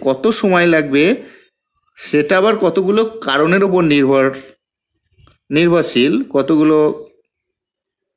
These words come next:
কারণের উপর। সেই কারণগুলি হলো অঞ্চলটি কী ধরনের শিলা দ্বারা গঠিত হয়েছে,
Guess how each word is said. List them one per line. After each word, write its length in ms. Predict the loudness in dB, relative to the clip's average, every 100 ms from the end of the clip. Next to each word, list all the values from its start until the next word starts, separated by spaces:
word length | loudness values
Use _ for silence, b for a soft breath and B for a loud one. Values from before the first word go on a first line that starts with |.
| _
কারণের 420 | -4 0 2 2 2
উপর। 240 | 2 0
সেই 180 | 0 0
কারণগুলি 480 | 0 0 2 2 2
হলো 300 | 2 2 2
অঞ্চলটি 520 | 2 0 0 0 -2
কী 220 | -2 -2
ধরনের 320 | 0 0 0
শিলা 340 | 0 0 0 2
দ্বারা 460 | 2 2 0 -2 B B B -4
গঠিত 320 | -2 0 0
হয়েছে, 680 | 2 2 0 0 0 0